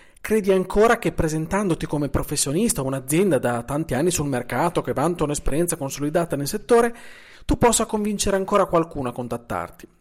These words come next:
Invece così proprio non è. Le autocelebrazioni sono molto facili da fare,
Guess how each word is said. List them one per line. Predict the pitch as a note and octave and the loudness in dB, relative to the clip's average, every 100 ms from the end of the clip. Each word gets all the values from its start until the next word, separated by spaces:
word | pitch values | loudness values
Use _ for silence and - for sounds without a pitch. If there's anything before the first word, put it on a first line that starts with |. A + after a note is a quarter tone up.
| _ - | _ -6
Invece | B3+ C3+ A2+ - - | -2 -2 -4 -6 -8
così | - G3 C#3 | -4 -4 -2
proprio | C3+ A#2+ C3 | -2 0 2
non | B2+ A2+ | 0 -2
è. | G#2+ - - - - - - - - | -8 -12 -20 -20 -20 -20 -20 -20 -4
Le | D3+ | 2
autocelebrazioni | F3 F3 E3+ D3+ D3 D3+ - A#3 F#3+ | 4 4 0 0 0 -2 2 2 2
sono | C3+ D3+ | 0 -2
molto | A3 E3 | -2 -2
facili | - B2+ - C#3 | 0 -2 0 0
da | C3+ | 0
fare, | C3 C3+ A2+ B2 | 0 -2 -2 -4